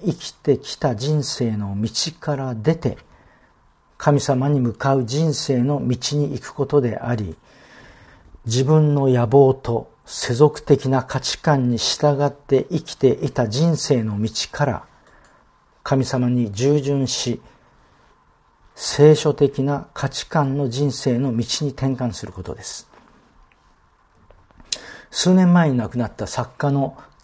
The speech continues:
チェ・インホー先生は、千九百八十九年十一月から三年間、ある日刊誌に小説を連載しました。連載していた小説は、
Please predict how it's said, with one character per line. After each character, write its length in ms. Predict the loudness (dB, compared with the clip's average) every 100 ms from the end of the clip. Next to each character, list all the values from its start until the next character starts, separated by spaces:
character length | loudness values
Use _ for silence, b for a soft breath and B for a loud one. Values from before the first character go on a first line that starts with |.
| b b b b b b b
チ 200 | 2 4
ェ・ 80 | 6
イ 100 | 4
ン 140 | 2
ホ 180 | 0 -4
ー 40 |
先 180 | -2 -6
生 220 | -6 -6
は、 300 | -6 -6 -10 -12 -14
千 300 | -2 0 0
九 160 | 0
百 200 | -2 -2
八 260 | -6 -4 -2
十 100 | -2
九 200 | 0 2
年 200 | 2 0
十 200 | 0 0
一 220 | 0 -4
月 260 | -4 -6 -4
か 140 | -4
ら 180 | -4 -10 B B
三 320 | -4 0 2
年 160 | 0 -2
間、 260 | -8 -12 -14 -20 B B B 0
あ 120 | 4
る 200 | 4 4 0 B B B B B -4
日 180 | -2 -2
刊 240 | -2 -2
誌 200 | -2 -2
に 280 | -2 -2 -4 -12
小 260 | -4 0
説 300 | 2 0 2
を 60 | 2
連 160 | 2 -4
載 180 | -6
し 140 | -6 -8
ま 80 | -10
し 100 | -12
た。 160 | -16 -18 _ b b b b b -2
連 200 | 2 4
載 220 | 4 0
し 140 | -2 0
て 160 | 0
い 80 | 0
た 320 | 0 -2 -4 -12
小 240 | -6 -2 0
説 300 | -2 -2 -2
は、 200 | -4